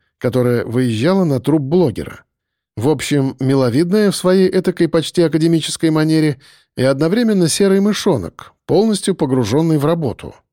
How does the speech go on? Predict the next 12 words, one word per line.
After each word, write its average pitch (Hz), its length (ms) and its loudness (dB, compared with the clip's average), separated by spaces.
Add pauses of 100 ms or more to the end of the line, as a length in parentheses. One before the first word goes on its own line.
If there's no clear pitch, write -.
(460)
Я 123 220 -2
невольно 185 380 2
подумал, 170 420 2
что - 200 -2
есть, 160 280 0
наверное, 156 440 2
дела 139 280 2
поприятнее 170 720 0
для 127 120 0
такой 143 280 0
молодой 127 400 2
девушки, 185 560 0